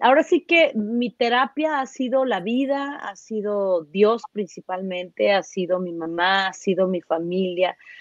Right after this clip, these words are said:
ha sido toda esa gente que, que, como les dije, empecé a atraer, porque con la normalidad, eh, más normal, pero más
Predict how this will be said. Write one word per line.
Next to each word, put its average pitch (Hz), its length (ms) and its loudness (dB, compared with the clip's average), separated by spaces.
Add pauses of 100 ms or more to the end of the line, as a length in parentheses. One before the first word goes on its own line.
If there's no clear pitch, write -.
(160)
ha 185 100 0
sido 202 300 4
toda 208 160 6
esa 202 180 2
gente 190 460 0
que, 170 320 2 (140)
que, 165 120 -4
como 170 200 -2
les 170 200 4
dije, 202 520 2
empecé 190 480 2
a 196 140 8
atraer, 180 520 2 (300)
porque - 280 0
con 190 240 0
la 185 120 4
normalidad, 175 840 4 (760)
eh, 170 460 4
más 202 680 2
normal, 190 920 0
pero 180 220 0
más 180 680 -8